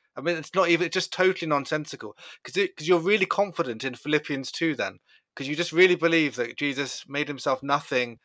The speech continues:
took the nature of a servant, and we need to just be that. So we need to make ourselves nothing all the time and be nothing. But that means you have a lot of confidence in that. So you are actually extremely hundred percent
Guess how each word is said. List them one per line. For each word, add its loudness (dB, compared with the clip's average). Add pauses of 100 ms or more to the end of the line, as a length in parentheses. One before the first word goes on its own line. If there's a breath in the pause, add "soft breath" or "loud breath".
(180)
took -8
the -8
nature -2
of -6
a -6
servant, 0
and -10
we -6
need -6
to -10
just -12
be -2
that. -4
So -8
we -2
need -4
to -8
make 0
ourselves -6
nothing -4
all -4
the -10
time -4
and -14
be -4
nothing. -6 (460 soft breath)
But 4
that 6
means -2
you 6
have 4
a 2
lot 4
of -4
confidence -4
in -12
that. -4 (360)
So -8
you 2
are 8
actually 2
extremely -2
hundred -2
percent -2